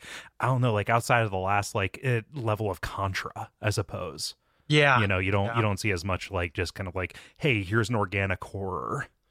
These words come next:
Speaker 2: Yeah, on, on that, in that era. And, and the, the sad thing, like, when you're looking at it, so you,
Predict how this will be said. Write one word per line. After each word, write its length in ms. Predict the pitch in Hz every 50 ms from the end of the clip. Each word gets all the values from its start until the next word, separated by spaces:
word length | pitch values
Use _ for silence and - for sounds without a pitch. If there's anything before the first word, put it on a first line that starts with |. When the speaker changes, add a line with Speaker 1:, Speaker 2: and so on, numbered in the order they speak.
| _ _ _ _ - 151
Speaker 2:
Yeah, 360 | 147 156 156 143 131 120 117 -
on, 240 | 139 143 139 135 131
on 300 | 123 127 131 131 127 120
that, 280 | 127 123 123 127 - -
in 80 | 131
that 160 | 123 120 117
era. 320 | 123 120 120 120 120 120 127
And, 160 | 139 156 170
and 180 | 170 190 196 196
the, 140 | 190 190 185
the 140 | 156 165 170
sad 240 | - 269 311 302
thing, 140 | 208 165 143
like, 180 | 135 139 139 139
when 80 | 143
you're 100 | 139 147
looking 220 | 175 214 - 160 135
at 120 | 123 120 120
it, 140 | 123 127
so 100 | - -
you, 200 | 151 151 147 139